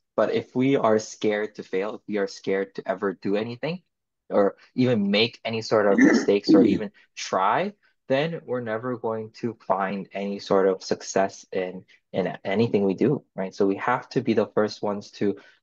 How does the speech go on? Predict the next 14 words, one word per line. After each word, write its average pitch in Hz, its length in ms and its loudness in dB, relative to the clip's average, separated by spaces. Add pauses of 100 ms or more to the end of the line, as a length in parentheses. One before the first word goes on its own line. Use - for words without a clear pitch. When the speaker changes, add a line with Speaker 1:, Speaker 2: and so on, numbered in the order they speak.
Speaker 1:
to 117 120 0
push - 320 0
ourselves 117 500 0
to 107 120 -10
move 117 460 2 (380)
so 127 140 6
that 110 340 0
we 113 160 -2
can 123 360 -8 (100)
find 95 480 -4 (120)
success - 680 -6
in, 90 220 -4
in 92 180 -6
anything. 120 440 -4